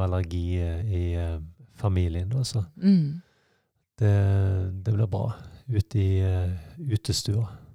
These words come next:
Speaker 2: Og, og da tenker jeg at, eh, faktisk, eh, i løpet av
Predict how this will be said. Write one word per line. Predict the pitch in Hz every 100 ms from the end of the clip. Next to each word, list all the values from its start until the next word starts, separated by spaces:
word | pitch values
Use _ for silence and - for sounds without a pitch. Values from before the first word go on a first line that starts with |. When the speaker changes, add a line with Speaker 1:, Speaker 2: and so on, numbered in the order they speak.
| - - - -
Speaker 2:
Og, | -
og | 196
da | 180 185 180
tenker | - 196 170 147
jeg | 143
at, | 143 -
eh, | 147 143
faktisk, | 147 - - - - 160 - 151
eh, | 151 151 151
i | 147
løpet | 143 139 - 151
av | 147 143